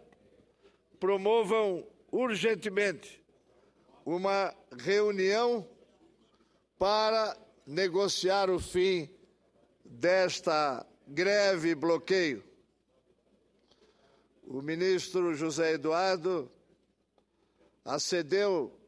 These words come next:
em realizar hoje à noite uma reunião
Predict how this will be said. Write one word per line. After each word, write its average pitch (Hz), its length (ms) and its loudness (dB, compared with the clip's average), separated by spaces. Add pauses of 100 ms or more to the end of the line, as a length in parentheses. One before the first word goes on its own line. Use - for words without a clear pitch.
(200)
em 131 80 -6
realizar 165 680 0
hoje 165 220 0
à 156 80 -2
noite 160 560 -4 (840)
uma 165 240 -2
reunião 185 680 0